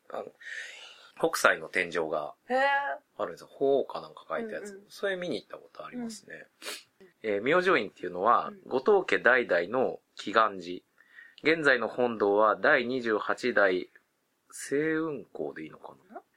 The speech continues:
Speaker 1: 第二十八代星雲公が安永七年、千七百七十八年に建立したもので、後藤最古の木造建築物。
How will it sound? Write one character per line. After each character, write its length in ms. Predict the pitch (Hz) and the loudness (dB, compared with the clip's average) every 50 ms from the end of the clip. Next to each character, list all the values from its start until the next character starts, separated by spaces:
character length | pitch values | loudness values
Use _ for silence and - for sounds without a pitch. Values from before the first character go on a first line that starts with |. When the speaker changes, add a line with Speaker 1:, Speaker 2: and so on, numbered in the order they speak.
| _ _ - | _ _ 0
Speaker 1:
第 240 | 151 160 156 135 127 | 2 2 4 2 2
二 160 | 135 147 143 | -2 0 2
十 100 | 135 123 | 2 2
八 300 | - 110 113 - 135 120 | 2 0 -2 -4 0 2
代 160 | 117 107 104 | 2 2 2
星 180 | - - - 147 | 0 0 0 2
雲 340 | 160 165 165 160 156 147 | 2 2 2 0 -2 -4
公 240 | 123 - 110 98 90 | -2 0 0 0 2
が 320 | 85 101 104 104 98 - - _ _ _ _ _ | 2 4 4 4 4 2 0 _ _ _ _ _
安 260 | 123 127 151 170 160 | 0 0 0 0 -2
永 220 | 151 147 143 143 135 | 0 2 2 2 2
七 260 | 131 131 127 131 131 | 2 2 4 2 2
年、 240 | 123 104 92 90 - - | 2 0 -2 -4 -8 -8
千 340 | - - 160 156 139 120 | -2 -2 0 0 2 0
七 200 | 113 110 110 110 | 2 2 2 2
百 240 | 104 101 92 - 92 | 0 -2 -4 -6 -6
七 320 | 95 98 104 113 127 127 117 | -2 0 2 2 2 2 4
十 140 | 104 95 | 2 0
八 300 | - - 92 - - - | 2 0 -2 -4 -4 -6
年 160 | 107 107 104 117 | -6 -6 -4 -6
に 100 | 147 160 | -8 -4
建 220 | - 123 113 110 | -2 -2 0 0
立 120 | 107 110 | 0 -2
し 100 | 107 - | -2 0
た 100 | - 107 | 0 0
も 100 | 101 101 | 0 0
の 160 | 104 101 95 85 | -4 -4 -2 0
で、 240 | 95 107 - - - _ - - - - _ _ | 0 0 0 0 -4 _ -20 -20 -20 -20 _ _
後 120 | - 110 107 | -2 -2 2
藤 280 | - 143 139 135 131 | 2 4 4 4 4
最 220 | - 151 147 147 131 | 4 2 2 2 2
古 160 | - - 104 | 0 0 0
の 100 | 101 98 | 0 0
木 300 | 95 98 95 - - 113 | -2 -4 -2 -2 -2 0
造 200 | 110 113 110 104 | 2 2 2 2
建 280 | 98 - 110 107 107 101 | 0 -2 -4 -4 -4 -6
築 320 | - - - - - 101 | -10 -14 -12 -8 -8 -8
物。 460 | 87 82 80 - - - 85 82 - | -8 -8 -12 -14 -10 -8 -6 -6 -6